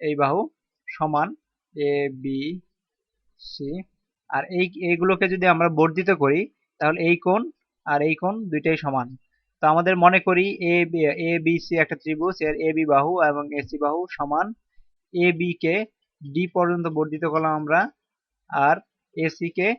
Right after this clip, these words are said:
ই পর্যন্ত বর্ধিত করলাম। তো প্রমাণ করতে হবে অ্যাঙ্গেল ডিবিসি, মানে এই, এই কোণটা অ্যাঙ্গেল ডিবিসি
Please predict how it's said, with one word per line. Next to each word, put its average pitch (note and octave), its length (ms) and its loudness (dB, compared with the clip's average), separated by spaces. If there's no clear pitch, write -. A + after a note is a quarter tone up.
ই F3+ 200 -8
পর্যন্ত E3 320 -2
বর্ধিত C3 260 -6
করলাম। B2 260 -10
তো E3 120 -2
প্রমাণ F#3 300 4
করতে F3+ 200 -2
হবে E3+ 220 6
অ্যাঙ্গেল E3 420 2
ডিবিসি, F3 1600 -6
মানে C#3+ 180 -6
এই, F3 80 4
এই E3 120 0
কোণটা D3 320 -4
অ্যাঙ্গেল D3+ 240 -4
ডিবিসি D3 600 -4